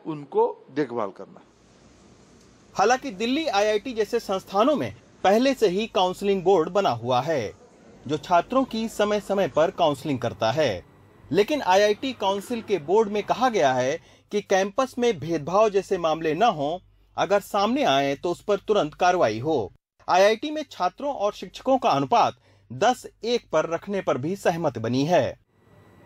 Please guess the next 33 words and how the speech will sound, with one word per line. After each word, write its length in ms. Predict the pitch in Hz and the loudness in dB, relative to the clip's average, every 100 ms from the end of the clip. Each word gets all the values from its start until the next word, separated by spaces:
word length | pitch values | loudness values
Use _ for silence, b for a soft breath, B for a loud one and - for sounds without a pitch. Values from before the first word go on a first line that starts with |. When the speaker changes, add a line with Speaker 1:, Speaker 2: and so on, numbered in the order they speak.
| - - - - | -20 -20 -20 -4
Speaker 2:
लेकिन 260 | 202 262 370 | 0 2 0
सबसे 380 | 285 254 302 277 | 0 -2 -4 -2
ज्यादा 300 | 170 214 247 | 2 2 0
चर्चा 420 | - 247 233 185 190 | 0 -2 2 2 2
आईआईटीज़ 760 | 175 190 196 202 240 269 - | 2 2 2 2 -2 -4 -4
के 160 | 214 226 - | -2 -2 -2
पोस्ट 340 | 226 247 - | -2 -2 -4
ग्रेजुएशन 560 | 165 175 175 190 180 214 | -2 0 2 2 2 -2
में 260 | 208 208 143 | 0 -2 2
बढ़ 160 | 190 | 2
रहे 240 | 180 180 175 | 2 0 0
ड्रॉपआउट 600 | 156 156 160 160 190 - B B 139 | 2 4 4 4 2 -2 B B 0
और 180 | 175 - | 0 -2
छात्रों 420 | - 190 - 240 | -4 -4 -2 -4
में 220 | 226 190 | -2 0
बढ़ 160 | 147 185 | 2 2
रही 240 | 160 190 | 0 -2
मानसिक 500 | 196 170 170 - 202 | 2 2 2 -4 -6
परेशानियों 540 | - 185 - 175 143 107 | -2 -2 0 -2 -2 -2
पर 140 | 117 | -4
हुई। 360 | 117 170 135 92 b b b 170 | -2 -2 -2 -6 b b b -6
इसी 180 | 180 185 | -2 0
के 120 | - | 2
चलते 460 | 226 262 - 110 - b b | 2 2 0 -4 -6 b b
दिल्ली 340 | 123 208 247 240 | 0 2 2 0
आईआईटी 580 | 156 165 170 180 254 214 | 2 4 4 2 -2 -2
ने 260 | 147 170 B B B 127 | -4 -4 B B B -2
मानसिक 500 | 165 196 196 240 - | 0 0 -4 -6 2
तौर 200 | 214 214 | 2 2
पर 160 | 214 | 0
परेशान 520 | 202 175 165 185 180 - | 0 -2 -2 0 -2 -4
छात्रों 400 | - 165 - 277 | -2 -2 0 0
को 300 | - 175 | 2 0